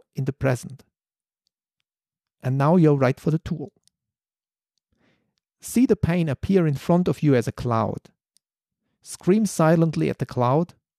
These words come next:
Bring it on. Feel an intense desire for the pain to move you into the cloud.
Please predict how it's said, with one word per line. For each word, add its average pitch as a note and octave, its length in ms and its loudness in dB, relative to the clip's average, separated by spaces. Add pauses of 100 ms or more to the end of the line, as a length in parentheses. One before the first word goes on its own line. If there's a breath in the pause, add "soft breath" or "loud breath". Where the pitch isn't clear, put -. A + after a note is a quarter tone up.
(200)
Bring F#3 220 2
it F3 140 2 (100)
on. B2+ 320 0 (1500)
Feel F#3+ 280 0
an F3+ 100 0
intense F#3 480 -2
desire D3+ 560 2
for - 180 -2
the B2+ 100 -2
pain D3+ 420 -2
to - 140 -2
move F3 340 2
you F3 160 2
into D#3 280 -2
the C#3 80 2
cloud. - 540 -6